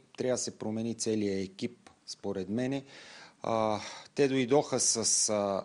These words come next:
а, идеята да се направят здравни карти, да се направят, а, неща, които да бъдат от полза за пациентите и за нас, практикуващите лекари. Де-факто нищо от това не се случва.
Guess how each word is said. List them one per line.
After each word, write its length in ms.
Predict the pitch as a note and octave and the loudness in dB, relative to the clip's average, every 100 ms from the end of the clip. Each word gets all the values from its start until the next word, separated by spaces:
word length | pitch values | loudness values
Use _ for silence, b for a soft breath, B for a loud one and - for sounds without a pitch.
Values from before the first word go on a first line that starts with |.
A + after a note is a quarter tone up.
| - | -6
а, 360 | G2 F#2 F2 E2+ - | -10 -8 -10 -12 -6
идеята 720 | A#2+ F#2 B2+ B2 B2+ A#2+ A2+ - | -4 4 6 6 4 -4 -6 -8
да 100 | G#2 | -4
се 160 | G2 F#2+ | -4 -4
направят 460 | F#2+ F#2+ B2+ B2 | -6 0 2 2
здравни 420 | G#2 A2 A#2+ A#2 A2 | 0 0 0 0 -4
карти, 560 | A2+ A#2 - G#2+ G#2+ | -4 -4 -6 -10 -10
да 160 | - F#2+ | -10 -6
се 160 | - F#2+ | -6 -6
направят, 640 | F#2+ - A#2+ A#2 A#2 - | -8 0 0 0 -6 -6
а, 280 | A2+ A2+ A2 | -2 -2 -2
неща, 480 | A#2 A#2 G#2+ - A#2 | -2 -2 -2 -2 -4
които 340 | A#2 B2 A#2 | 0 -2 -2
да 100 | G#2+ | -2
бъдат 340 | G#2 A#2 A2 - | 0 0 -2 -4
от 200 | G2 - | -10 -2
полза 320 | A2+ A#2+ A2+ | -2 0 -2
за 120 | G#2 | -4
пациентите 680 | - G2+ - A2+ G#2+ G2 G#2 | -6 -6 -2 -2 -4 -6 -6
и 80 | G2 | -4
за 140 | G2+ | -4
нас, 200 | G#2+ G#2 | -4 -4
практикуващите 840 | G2+ F2+ - - G#2 - F#2 F#2+ | -6 -10 -10 -6 -4 -4 -8 -4
лекари. 360 | G2+ A2 A#2 B2+ B B B | -4 -4 -6 -8 B B B
Де-факто 440 | G2 F#2+ A2+ - A2 | -6 0 -2 -2 -4
нищо 280 | G#2 - A2 | -4 -4 -6
от 100 | - | -6
това 240 | G2+ G#2 | -6 -4
не 100 | G2+ | -4
се 160 | - F#2+ | -6 -6
случва. 360 | G2+ F#2 F2 | -6 -8 -10